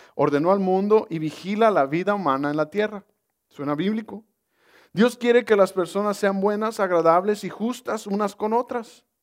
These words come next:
El objetivo central de la vida es ser feliz y sentirse bien consigo mismo.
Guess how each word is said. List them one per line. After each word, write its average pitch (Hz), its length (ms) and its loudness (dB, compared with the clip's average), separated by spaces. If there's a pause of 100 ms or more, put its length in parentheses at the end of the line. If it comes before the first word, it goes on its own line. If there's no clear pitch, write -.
(1000)
El 175 140 4
objetivo 214 460 6
central 220 380 2
de 214 80 4
la 185 120 6
vida 233 320 0
es - 80 -4
ser 190 160 0
feliz 190 480 -4
y 180 60 -14
sentirse 143 540 -4
bien 123 240 -6
consigo 110 440 -10
mismo. 104 300 -12